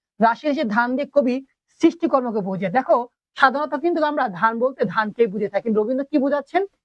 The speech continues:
তার সৃষ্টিকর্মকে বোঝাচ্ছেন। এখানে হচ্ছে রূপক, অর্থাৎ রবীন্দ্রনাথ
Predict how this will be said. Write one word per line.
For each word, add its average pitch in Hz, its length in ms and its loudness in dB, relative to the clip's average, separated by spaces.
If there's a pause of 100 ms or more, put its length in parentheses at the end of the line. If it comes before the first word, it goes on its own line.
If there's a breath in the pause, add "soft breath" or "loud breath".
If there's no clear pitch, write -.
তার 226 100 -2
সৃষ্টিকর্মকে 233 680 -2
বোঝাচ্ছেন। 185 380 -4
এখানে 285 280 2
হচ্ছে 302 120 -2
রূপক, 247 400 0
অর্থাৎ 240 240 2
রবীন্দ্রনাথ 262 520 -2